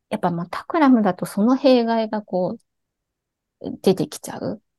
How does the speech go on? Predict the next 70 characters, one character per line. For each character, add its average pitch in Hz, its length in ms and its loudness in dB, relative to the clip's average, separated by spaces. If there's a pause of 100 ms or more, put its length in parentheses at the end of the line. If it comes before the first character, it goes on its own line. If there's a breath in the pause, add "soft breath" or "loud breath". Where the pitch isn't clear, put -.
(120)
う 170 180 -2
ん、 - 20 -6
そ 262 120 2
れ 277 60 8
だ 269 100 4
と - 100 -4
タ - 120 -8
ク - 160 -4
ラ 156 100 -4
ム 147 120 -8
じ - 80 -8
ゃ - 20 -8
な 151 160 -6
く 202 120 -4
な 214 100 2
っ 220 80 -2
ち - 100 -2
ゃ - 60 0
う 185 40 -6
み 160 120 -6
た 180 140 -8
い 185 80 -8
な 196 120 -10
と 185 120 -6
こ 160 160 -4
ろ 190 120 -4
が 214 180 -14 (200)
あ 180 100 -8
っ 175 80 -10 (100)
て、 185 320 0 (320 soft breath)
慣 190 140 0
れ 233 80 0
そ 285 140 0
う - 20 4
に 202 60 2
な 165 80 -2
っ - 80 -8
た 175 120 -6
ら、 165 240 -2 (360)
「え、 180 100 -2 (320)
え、 190 80 6
ち - 160 -2
ょ 311 40 0
っ - 20 -4
と 233 100 2
こ 185 140 0
れ 180 340 6
ま 175 220 2
ず 185 80 2
く 233 100 4
な 233 100 4
い 247 60 6
で 180 80 6
す - 100 -6
か？」 175 220 -2
み 180 100 -2
た 170 120 -2
い - 40 -6
な、 185 140 -4 (320)
あ、 240 180 0
声 202 360 2
が 208 180 4
こ 190 120 4
う - 20 4
自 196 200 4
然 247 180 6
発 214 260 0
生 190 160 4
的 190 260 2
に 202 160 2